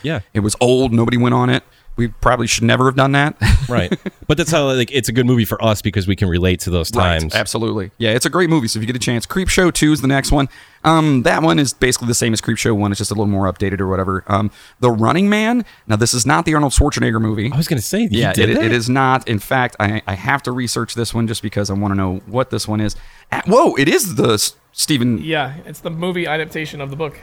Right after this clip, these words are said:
Speaker 1: Oh,
Speaker 3: by Stephen
Speaker 1: okay.
Speaker 3: King.
Speaker 2: Wow, I was not aware of
Speaker 1: That's
Speaker 2: that.
Speaker 1: awesome.
Speaker 2: Holy shit, that's an Arnold Schwarzenegger movie out there if you guys aren't, uh,
Speaker 1: Yeah.
Speaker 2: aware of that one.
Speaker 1: So
Speaker 2: Um,
Speaker 1: basically what it is, is, uh, it's in the future.
Speaker 2: Right.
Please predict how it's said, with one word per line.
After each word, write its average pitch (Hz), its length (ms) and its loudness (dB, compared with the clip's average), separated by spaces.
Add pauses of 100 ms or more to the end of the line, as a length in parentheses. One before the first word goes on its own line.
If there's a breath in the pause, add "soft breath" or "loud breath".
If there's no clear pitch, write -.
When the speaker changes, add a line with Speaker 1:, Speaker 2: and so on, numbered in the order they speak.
(200)
Speaker 1:
Oh, 214 260 -4
Speaker 3:
by 196 80 2
Stephen 156 200 2
Speaker 1:
okay. 110 140 2
Speaker 3:
King. 170 80 4
Speaker 2:
Wow, 208 520 4
I 120 100 2
was 143 200 0
not 127 220 2
aware 175 240 0
of - 60 0
Speaker 1:
That's 113 260 2
Speaker 2:
that. 82 100 -4
Speaker 1:
awesome. 117 520 -2 (220)
Speaker 2:
Holy 320 220 -2
shit, - 420 -2
that's 185 160 2
an 185 80 4
Arnold 175 200 4
Schwarzenegger 123 440 2
movie 110 240 4
out 107 140 0
there 117 100 2
if 107 80 -2
you 110 60 -2
guys 113 200 2
aren't, 107 200 0
uh, 107 100 4
Speaker 1:
Yeah. 110 200 0 (360 loud breath)
Speaker 2:
aware 120 300 4
of 113 80 -2
that 101 220 2
one. 101 300 2
Speaker 1:
So 110 260 2
Speaker 2:
Um, 107 40 2
Speaker 1:
basically 127 260 2
what 110 140 2
it 95 80 -2
is, 110 240 2
is, 95 320 0
uh, 80 400 0 (140)
it's 101 160 -2
in 101 80 2
the 87 80 0
future. 87 480 0 (120)
Speaker 2:
Right. 95 320 -6